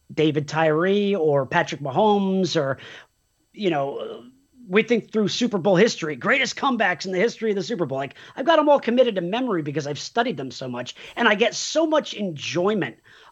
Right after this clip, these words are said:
out of appreciating that history. Like, if you, if you don't have at least, if you're not at least acquainted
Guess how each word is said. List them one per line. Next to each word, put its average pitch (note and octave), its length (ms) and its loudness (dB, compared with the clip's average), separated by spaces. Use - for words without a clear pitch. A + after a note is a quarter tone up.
out G#3 140 4
of F3 140 -2
appreciating C3+ 1200 -4
that D3 240 0
history. B2+ 640 -12
Like, B3 200 0
if A#3+ 140 -6
you, D#4+ 220 0
if A#3 180 -6
you E4 200 2
don't F#3+ 460 4
have D#3+ 400 0
at E3+ 200 -2
least, F#3+ 500 -6
if - 120 -6
you're D#4 80 2
not F#4 160 6
at D4 100 2
least A#3+ 240 -6
acquainted C3 720 -10